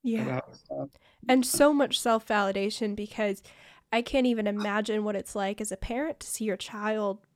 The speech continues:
Speaker 1: struggle so much and feel like you don't know how you can help them. And whether it's guilt or shame or just, it's sadness, that's a lot to go through as a parent, let alone as a child. And so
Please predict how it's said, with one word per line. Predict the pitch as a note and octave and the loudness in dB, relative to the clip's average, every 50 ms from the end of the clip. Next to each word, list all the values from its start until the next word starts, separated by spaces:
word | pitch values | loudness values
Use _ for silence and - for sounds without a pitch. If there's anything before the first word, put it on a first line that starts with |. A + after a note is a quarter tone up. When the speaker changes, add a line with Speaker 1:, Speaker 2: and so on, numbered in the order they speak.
| _ _ _ | _ _ _
Speaker 1:
struggle | - - - B3 B3+ C4+ - C4 | -10 0 2 2 4 4 2 0
so | B3 - - A3 G#3 | 0 0 0 0 0
much | G#3 G#3 G#3+ C4+ D4+ - - - - | 0 0 0 0 -2 -2 -4 -6 -6
and | - G3+ G#3 - | -6 -6 -4 -2
feel | A#3 A3 | 0 0
like | A3 A3 G#3 A#3 | 0 0 0 -2
you | A3 | -2
don't | G3 - A3 G#3 G3 - | 0 0 0 0 0 0
know | A3+ A3 | -2 -2
how | G3+ F#3 G#3 | 0 0 -2
you | G#3 G#3 G#3 G#3 | -2 0 -2 -4
can | G#3 - G3+ | -4 -4 -6
help | F#3 E3+ G3+ - - - - | -6 -6 -6 -8 -8 -8 -6
them. | - D#3+ C#3 - - - | -4 -4 -2 -4 -4 -6
And | - - - - - - - - - | -8 -8 -10 -14 -18 -20 -20 -8 -4
whether | - G#3+ G3+ G#3 G#3 G3+ | -2 0 0 2 2 2
it's | G3 G3 G3 - | 0 0 -4 -4
guilt | - C#4 C4+ B3+ A3+ A#3+ - - | 0 2 2 2 2 0 -4 -8
or | - G#3 | -8 -8
shame | G#3+ - - - B3 B3 B3 B3 A#3+ A3+ G#3 | -6 -4 0 2 4 4 4 4 2 0 -2
or | - G3+ G3+ | -4 -4 -4
just, | G3 - G#3 G3+ - - A3+ | -6 -6 -8 -10 -8 -6 -6
it's | G#3 G#3 - - | -6 -6 -6 -6
sadness, | - - G3+ G#3 B3+ C4 B3 G#3 G3+ - | -4 -2 -2 0 0 0 0 0 0 0
that's | - B3+ C4+ - | -2 -2 0 0
a | D#4+ | 0
lot | D4+ A3+ F#3 G3+ A3+ - | 0 2 2 0 0 -2
to | - B3+ | -4 -4
go | G#3+ G3 G3+ G#3+ | -2 -2 -2 -2
through | G#3+ - A#3 G#3+ G3+ | -2 -2 -2 0 0
as | F#3+ F#3+ | -2 -2
a | F3+ | -4
parent, | - - - G#3 A#3 C4+ D4 A3 G3 F#3+ - - - - - - - - _ | -6 -6 -4 -4 -2 0 0 0 0 -2 -4 -6 -12 -20 -20 -20 -20 -6 _
let | - G#3+ A3 | 2 2 4
alone | A3+ G#3+ G3+ F#3+ G3 A3 C#4 D#4 C#4+ A3+ G#3 | 4 2 2 0 0 0 0 0 0 -2 0
as | - F#3+ G3 - | -2 -2 -4 -4
a | G#3 G3+ | -6 -8
child. | - - - F#3+ A3+ A#3+ G#3 F3+ F#3 F#3 - | -6 -6 -4 -4 -2 -2 -2 -2 -2 -2 -2
And | F#3+ G3 G3+ | -4 -6 -4
so | - - F#3 F#3 F#3 | -2 -2 0 0 -2